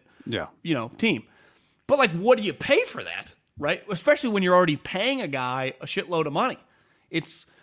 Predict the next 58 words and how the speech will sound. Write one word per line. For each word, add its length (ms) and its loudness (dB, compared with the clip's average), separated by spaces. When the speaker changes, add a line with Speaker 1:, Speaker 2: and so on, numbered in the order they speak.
Speaker 2:
it's 100 -2
kind 220 2
of 60 0
that 220 4
Amari 360 4
Cooper 420 -2
land, 400 -4
which 220 -6
is 120 -12
the, 220 -6
the 140 2
Bengals 460 4
are, 160 -4
uh, 200 -8
about 280 0
to 100 -4
enter 260 0
it 80 -6
whenever 360 0
they 120 -2
decide 280 -2
what 160 -4
to 60 -8
do 100 -2
with, 140 -4
like, 180 -8
T 200 -2
Higgins 320 0
and 80 -10
Ja'Marr 260 0
Chase. 320 -12
You 120 -8
keep 340 -2
Ja'Marr 300 2
Chase, 500 0
right, 200 -2
who 200 0
is 100 -4
gonna 180 2
cost 520 0
elite 360 -2
money 340 -8
like 160 -8
Justin 300 -4
Jefferson, 500 -8
but 120 -4
can 140 0
you 80 2
have 200 0
T 160 0
Higgins 340 2
at, 100 -4
like, 160 -6
nineteen 480 2
million 260 0
dollars 340 -2
a 60 -8
year, 260 -2